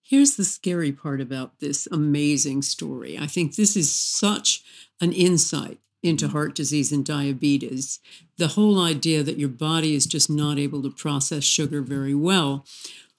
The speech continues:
Speaker 1: Now look at what heart, heart patients are usually given to eat. They're told to follow a low-fat diet. Now, low-fat diet is almost always a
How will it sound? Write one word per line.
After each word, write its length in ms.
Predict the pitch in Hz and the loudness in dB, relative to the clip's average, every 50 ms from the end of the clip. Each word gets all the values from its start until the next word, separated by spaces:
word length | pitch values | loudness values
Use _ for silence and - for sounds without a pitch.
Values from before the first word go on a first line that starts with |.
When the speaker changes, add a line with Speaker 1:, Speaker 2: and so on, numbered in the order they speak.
| _ _ _ _ _ | _ _ _ _ _
Speaker 1:
Now 380 | 185 190 196 214 220 240 262 294 | 4 6 6 8 8 8 8 8
look 440 | 302 277 254 220 208 190 185 185 - | 8 8 8 8 6 6 6 4 2
at 280 | 170 143 139 151 - _ _ _ _ _ _ _ | 2 2 0 0 -2 _ _ _ _ _ _ _
what 360 | - 160 160 165 170 165 - | -10 -4 0 2 2 2 0
heart, 500 | 151 - - 160 170 180 160 143 - - - _ _ - | -4 -4 0 0 0 0 0 -2 -4 -6 -6 _ _ -8
heart 300 | - 170 180 170 170 - | -4 -2 -2 -2 -2 -4
patients 400 | - 160 151 135 - 151 143 - - | -4 -2 0 0 2 0 0 -2 -2
are 80 | 160 151 | -2 -2
usually 560 | 147 139 139 147 160 165 156 - 156 156 143 | -2 -2 0 0 2 2 2 2 0 -2 -2
given 320 | 127 156 147 147 143 143 135 | 0 0 0 2 2 2 2
to 240 | - - - - | 0 -2 -4 -2
eat. 220 | 156 139 127 - - _ _ _ _ - - - _ _ _ _ - | -2 -2 -2 -4 -8 _ _ _ _ -20 -20 -20 _ _ _ _ 4
They're 220 | 160 190 220 262 254 | 6 6 6 6 4
told 440 | - - 226 208 185 180 180 175 | 4 2 4 4 4 2 0 -2
to 80 | - 180 | -4 -6
follow 400 | - - 175 165 160 160 156 143 | -4 -2 -2 -2 0 -2 -2 -2
a 40 | 135 | -2
low-fat 680 | 135 139 151 160 175 175 - - 180 165 165 - - 139 | 0 0 2 2 0 0 0 -2 -2 -2 -2 -4 -6 -6
diet. 480 | - 160 151 156 147 131 127 - - _ _ _ - - _ | -4 -2 -2 -2 -2 -4 -6 -10 -14 _ _ _ -20 -12 _
Now, 80 | - 156 | -2 0
low-fat 640 | 151 160 180 214 240 226 - 254 240 214 180 165 139 | 2 4 4 4 4 4 4 4 4 4 4 2 0
diet 500 | - 180 175 175 170 151 143 151 - - _ - - _ _ _ | 2 2 4 4 2 2 0 0 -4 -6 _ -20 -20 _ _ _
is 200 | - 180 151 147 | 0 0 2 2
almost 460 | - 190 185 180 170 165 147 - - - _ _ - | 2 2 4 4 4 4 2 2 0 -4 _ _ 2
always 840 | 202 214 233 214 165 139 139 123 - - - 151 - - - - _ _ _ _ _ _ - | 4 4 6 6 4 2 0 -2 -4 -6 -4 -4 -2 -4 -4 -6 _ _ _ _ _ _ 4
a 380 | 180 170 165 160 165 165 - | 6 6 8 6 4 2 -2